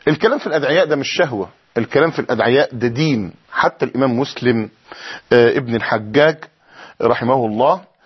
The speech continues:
عقد في مقدمته الجميلة، آه، باباً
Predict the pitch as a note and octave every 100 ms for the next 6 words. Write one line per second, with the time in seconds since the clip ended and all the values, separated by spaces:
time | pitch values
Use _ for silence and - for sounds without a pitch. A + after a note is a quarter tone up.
0 | _ _ - B2+ - D3+ B2+ A#2+ G#2+ -
1 | D#3 C3 A#2 A#2+ A2+ A2 A2+ D3+ C3+ G2+
2 | A2+ C3 C#3+ C#3 _ - - - A2+ A2+
3 | G#2+ - - B2 A2 D3 D#3 D#3